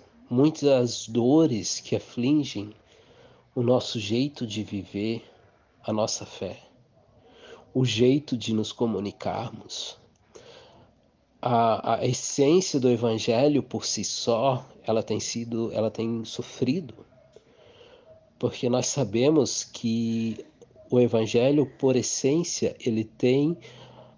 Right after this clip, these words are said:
a convivência em comunidade, e nós fomos podados disso. Nós não tínhamos como viver isso.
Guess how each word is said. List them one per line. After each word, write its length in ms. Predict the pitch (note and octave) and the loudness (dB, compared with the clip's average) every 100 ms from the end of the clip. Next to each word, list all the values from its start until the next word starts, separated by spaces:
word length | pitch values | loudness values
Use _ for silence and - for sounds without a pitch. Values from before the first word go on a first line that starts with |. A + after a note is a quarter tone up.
| - | -4
a 160 | B2 | -2
convivência 800 | B2 - C#3 B2+ A2+ C3 D3+ - | -2 0 0 0 0 0 0 -2
em 160 | B2 D3 | -2 -2
comunidade, 920 | - D#3 D#3 C#3 A2+ C#3+ D3 - - - - - _ - | -2 0 0 0 0 0 -2 -4 -10 -10 -12 -20 _ 0
e 100 | B2 | 2
nós 720 | A#2+ C3 - - - - - - - | 2 0 -2 -4 -6 -8 -10 -20 -18
fomos 520 | - C#3 C3 D3 D3 | -4 0 0 0 -4
podados 720 | - F3 D#3+ D3 G#3 G3+ B2+ | -2 0 2 -2 -2 -4 -6
disso. 540 | A2+ D#3 A3 - - - _ _ _ _ _ _ _ _ - - - - - - - | -6 -4 -4 -6 -12 -16 _ _ _ _ _ _ _ _ -10 -10 -10 -6 -6 -6 -4
Nós 360 | A2+ B2+ D3+ B2+ | 2 4 2 2
não 180 | D3+ | 0
tínhamos 480 | D#3 - F#3 G3+ F#3+ | 0 0 0 0 -2
como 320 | - E3 E3+ | 0 0 2
viver 360 | D3+ D3+ C3+ G#3 | 0 0 2 2
isso. 540 | F#3 F3+ - - - | 2 -4 -8 -10 -12